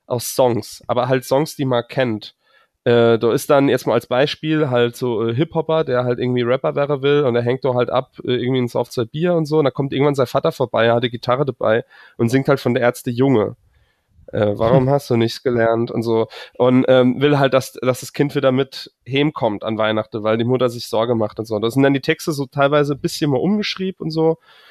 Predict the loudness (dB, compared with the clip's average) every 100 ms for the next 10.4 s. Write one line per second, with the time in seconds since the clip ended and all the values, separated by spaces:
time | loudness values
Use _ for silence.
0 | -12 -2 2 4 4 2 2 4 4 2
1 | 2 4 4 2 -2 0 2 2 4 2
2 | 2 0 -2 0 -2 -2 -2 -2 -4 -10
3 | -6 -2 -2 -4 -8 -10 -4 0 2 0
4 | -6 -6 -4 -2 -4 -4 -2 -2 -2 -2
5 | -2 -6 -8 -2 -2 0 0 2 2 -2
6 | -20 _ -6 -4 -2 2 2 4 4 6
7 | 4 4 0 -2 -6 -4 -2 -2 -2 0
8 | 0 0 0 0 0 -2 -2 -2 -2 0
9 | 0 0 -2 -4 -4 -2 -2 -2 -2 -2
10 | 0 0 0 -2